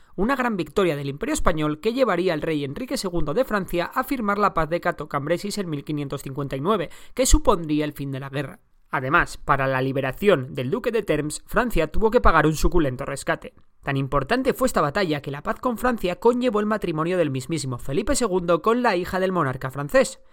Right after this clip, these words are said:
El Imperio Español atraviesa su época de máximo esplendor,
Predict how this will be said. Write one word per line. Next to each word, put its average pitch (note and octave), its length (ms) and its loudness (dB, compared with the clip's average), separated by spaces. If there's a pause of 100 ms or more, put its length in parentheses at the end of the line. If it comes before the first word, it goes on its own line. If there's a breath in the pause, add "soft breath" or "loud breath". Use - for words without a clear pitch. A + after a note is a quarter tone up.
(340 soft breath)
El C3 140 -2
Imperio G3 280 0
Español G3 360 2
atraviesa F#3 480 -2
su F#3+ 260 6
época F3+ 300 0
de F3+ 80 -4
máximo D3+ 340 -6
esplendor, C#3+ 460 -4